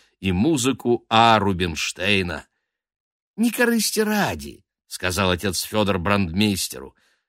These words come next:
«а токмо». Хохочущего священника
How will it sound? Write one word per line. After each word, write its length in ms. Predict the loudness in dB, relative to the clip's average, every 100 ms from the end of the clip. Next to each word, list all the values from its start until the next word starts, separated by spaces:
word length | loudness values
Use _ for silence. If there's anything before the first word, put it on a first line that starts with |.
| _
«а 100 | -2
токмо». 920 | 0 2 2 0 2 4 6 4 0 -6 _ _ _ _ _ _ _
Хохочущего 920 | -4 -4 4 4 4 -2 -6 -4 -2
священника 1120 | -4 -6 -8 -10 -4 2 2 2 0 -2 -10